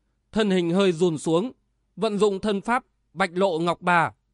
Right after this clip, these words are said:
thân hình bình bình lướt qua hai thanh đao ra ngoài.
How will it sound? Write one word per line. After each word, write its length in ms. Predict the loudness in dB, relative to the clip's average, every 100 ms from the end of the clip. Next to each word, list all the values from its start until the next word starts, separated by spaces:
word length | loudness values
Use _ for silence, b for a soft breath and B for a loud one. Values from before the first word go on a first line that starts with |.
| _ _ _
thân 180 | -2 2
hình 320 | 2 2 0
bình 220 | 0 0
bình 300 | 0 0 0 0
lướt 180 | 0
qua 280 | 0 2 2
hai 160 | 0 -2
thanh 200 | -4 -2
đao 220 | 0 0
ra 120 | 0
ngoài. 320 | 0 0 -2